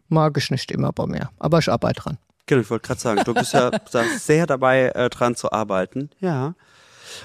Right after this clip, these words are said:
Speaker 2: Und last but not least, Frage Nummer drei. Hm. Welche eine Frage konnte dir noch niemand beantworten?
Speaker 1: Warum manche Dinge im Leben passieren. Und warum,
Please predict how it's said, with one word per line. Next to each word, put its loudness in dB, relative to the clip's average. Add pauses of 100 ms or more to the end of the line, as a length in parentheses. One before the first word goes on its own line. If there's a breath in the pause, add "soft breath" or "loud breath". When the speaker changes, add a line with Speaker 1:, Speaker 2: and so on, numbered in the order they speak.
(140 loud breath)
Speaker 2:
Und 6
last 2
but 0
not 2
least, -2
Frage 0
Nummer 2 (120)
drei. -2 (240)
Hm. 6 (520 loud breath)
Welche 2
eine 4
Frage 2
konnte 0
dir 2
noch 2
niemand 4
beantworten? -2 (1000)
Speaker 1:
Warum 4
manche 2
Dinge 4
im 4
Leben 4
passieren. 4 (3250)
Und 6
warum, 6